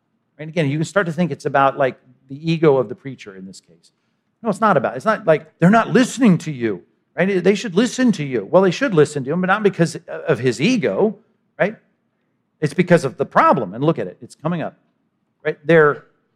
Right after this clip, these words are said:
empty talkers. They're deceivers, especially those, here it comes now, the topic that's on the table in, in Acts fifteen, of the circumcision party. There are people that are trying to say, "You cannot be saved unless you're circumcised." And there's a lot of those people out there deceiving people.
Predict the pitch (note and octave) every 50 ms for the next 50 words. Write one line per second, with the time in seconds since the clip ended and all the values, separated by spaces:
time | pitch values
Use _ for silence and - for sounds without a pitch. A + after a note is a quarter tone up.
0 | _ _ - G#3 A#3+ C4+ - C4+ B3+ - E3 D3+ C#3+ C#3+ C#3+ - F#3+ A3 G3 -
1 | _ _ _ _ _ _ - D3+ D#3 C3+ B2 - - - B3+ C4+ B3+ F#3+ A#2 G#2+
2 | A2 D3+ B3 A3+ - - _ _ _ _ _ _ _ _ - F3 - - - -
3 | - C4 C4 - - - C4+ C4 C4+ B3+ A3+ F#3 D3 F#3+ F#3+ G#3 G#3+ G#3+ A3 -
4 | - A3 B3+ - - E3+ F3+ E3 C3 D3+ D#3 E3 F3+ - - _ - C#3+ - F3+
5 | G3 G#3 G#3 G3+ F#3 F#3 - - F#3 F#3+ F3+ D#3+ - F3+ G3 F3+ E3 E3 D#3 D#3
6 | D#3+ - E3 D#3+ D3+ - E3+ E3 D#3+ - - - D#3+ - F3 D#3+ - _ _ _
7 | _ - E3+ E3 C#3+ C3 D#3+ C#3+ - - - B3 A#3 - - D#3+ C#3 C#3+ - D#3
8 | C#3+ A#2+ G#2+ A#2 A2 A2 G#2 _ _ B2 B2+ A#2 G#2+ A2 G2 - _ _ _ _
9 | _ _ _ _ _ _ _ _ _ _ _ _ _ _ _ - G3 F#3+ G3 -
10 | B3+ C4+ D4 D4+ B3+ G3 D#3+ D#3 - - G#3+ A3+ A3 E3+ E3+ E3+ E3+ E3+ F3 -
11 | G3 B3 C4 C#4 C4 B3 A3+ F#3 - G#3+ G#3 F#3+ F3 F#3+ F3 F#3 G3 F#3+ - -
12 | G3 E3 - - G#3 E3+ E3 E3 D#3 E3 - _ _ - F#3+ F3+ F3+ D3+ C#3+ C#3
13 | C3+ D#3+ F#3 G3 F#3 F3 G#3+ C#4+ D#4 G#3 - - D#3+ C3+ C3 C#3+ C#3 C#3+ D3 D3
14 | C#3 B2 A2+ A#2 C3+ - - - F#3+ G3 F#3 E3+ D3 C#3 C3 B2 A#2 A#2+ B2+ -
15 | - G2 E2+